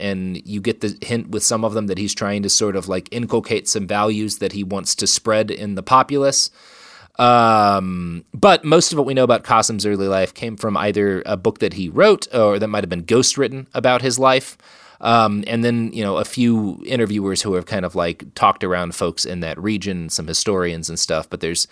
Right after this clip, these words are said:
there's not a huge amount out there. Um, the experts who have analyzed Qasim's early life outside of his own book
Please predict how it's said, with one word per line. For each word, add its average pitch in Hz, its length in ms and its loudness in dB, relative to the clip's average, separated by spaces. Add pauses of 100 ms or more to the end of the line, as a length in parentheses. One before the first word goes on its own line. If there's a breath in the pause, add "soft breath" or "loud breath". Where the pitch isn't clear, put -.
(280 loud breath)
there's 127 200 2
not 165 240 4
a 120 100 2
huge 117 720 -2
amount 85 480 -6
out 78 280 -10
there. 64 260 -6 (540 loud breath)
Um, 127 480 4
the 147 200 0
experts 185 340 0
who 175 80 2
have 135 100 4
analyzed 135 500 2
Qasim's 123 380 2
early 117 240 0
life 107 280 2
outside 110 340 0
of 98 60 -2
his 98 120 -2
own 101 200 0
book 98 200 0